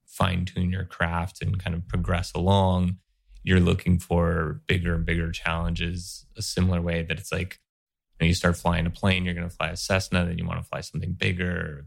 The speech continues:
a jet, and kinda keep progressing. So I view enterprise S E O as kind of like that Premier League, like, within the S E O space. What recommendations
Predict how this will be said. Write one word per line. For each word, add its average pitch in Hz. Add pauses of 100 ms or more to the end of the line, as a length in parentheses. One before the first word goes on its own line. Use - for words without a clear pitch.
a -
jet, 87
and 82
kinda 95
keep -
progressing. 92
So 101
I 92
view 90 (320)
enterprise 101
S 92
E 90
O 87
as 87
kind 85
of 85
like 82
that 90
Premier 87
League, 80 (420)
like, 87
within 87
the 82
S 85
E 95
O 95
space. 87 (580)
What 101 (100)
recommendations 90